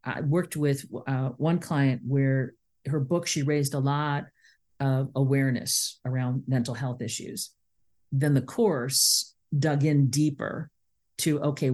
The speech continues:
what can you do? And, and the target audience happened to be, happened to be pilots. So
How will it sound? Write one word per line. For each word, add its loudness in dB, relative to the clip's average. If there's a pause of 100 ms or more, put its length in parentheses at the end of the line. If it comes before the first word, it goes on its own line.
what -2
can 0
you 2
do? -4
And, -4
and 0
the 0
target -2
audience -2
happened -6
to -4
be, -6 (360)
happened -2
to -2
be -4 (140)
pilots. -6 (320)
So 4